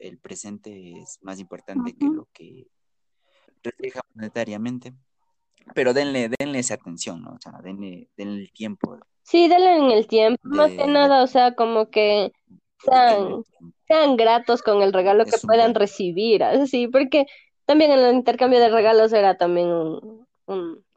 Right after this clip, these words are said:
Speaker 3: un fracaso, así, era como que tú te esmerabas y la otra persona viene y como que te da un chupete, así, es como que,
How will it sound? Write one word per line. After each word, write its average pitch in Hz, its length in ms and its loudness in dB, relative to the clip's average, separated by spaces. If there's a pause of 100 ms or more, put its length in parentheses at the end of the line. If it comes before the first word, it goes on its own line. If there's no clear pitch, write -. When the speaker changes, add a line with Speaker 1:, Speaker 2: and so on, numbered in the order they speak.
Speaker 3:
un 214 100 -6
fracaso, 185 500 -2
así, - 180 -2
era 202 180 2
como 214 200 2
que 208 100 -2
tú - 120 0
te 269 140 2
esmerabas 233 760 4
y 214 120 -4
la 190 100 0
otra 208 160 -2
persona 202 400 -4
viene 190 280 0
y 190 80 -6
como 175 220 -6
que 175 120 -12
te 180 100 -2
da 180 80 2
un 185 80 -2
chupete, - 480 -4
así, - 260 -12
es - 120 -18
como - 180 -8
que, - 140 -20